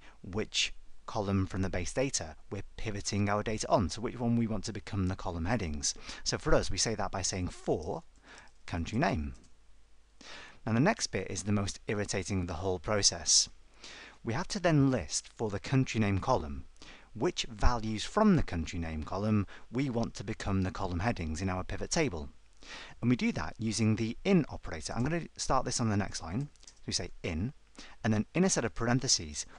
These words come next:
we have to list out in a comma separated list, in a set of square brackets for each column name, the values that we want to become the individual column headings. And yes, it really is, to begin with, this tedious. You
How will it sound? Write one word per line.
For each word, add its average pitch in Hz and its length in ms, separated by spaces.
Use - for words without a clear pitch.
we 127 100
have 151 120
to - 100
list 151 260
out 92 160
in 92 80
a 98 60
comma 196 300
separated 139 600
list, - 440
in 113 100
a 107 40
set 156 120
of 160 80
square 131 300
brackets 120 400
for 101 160
each - 180
column 101 280
name, 80 420
the 113 100
values 92 680
that 110 100
we 110 180
want 104 220
to - 100
become 87 440
the 120 120
individual 113 480
column 123 240
headings. 90 480
And 110 140
yes, 117 180
it 101 100
really 101 440
is, 90 280
to - 80
begin 104 300
with, 78 200
this 98 360
tedious. 87 680
You 90 220